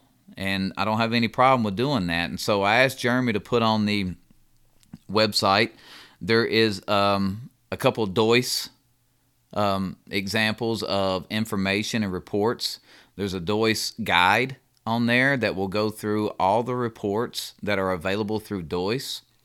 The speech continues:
what those reports consist of, the definition for those reports, what they're utilized for,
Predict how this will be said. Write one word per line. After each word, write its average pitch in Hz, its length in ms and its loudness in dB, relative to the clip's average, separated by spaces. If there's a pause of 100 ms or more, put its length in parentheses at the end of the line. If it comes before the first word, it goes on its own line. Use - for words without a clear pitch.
(460)
what 101 320 -4
those 107 260 0
reports 101 480 -4
consist 98 640 -6
of, 117 360 -2 (200)
the 87 160 -6
definition 101 920 -2
for 123 140 -4
those 123 240 0
reports, 127 720 -2 (340)
what 101 340 -2
they're 98 140 0
utilized 113 720 0
for, 127 540 0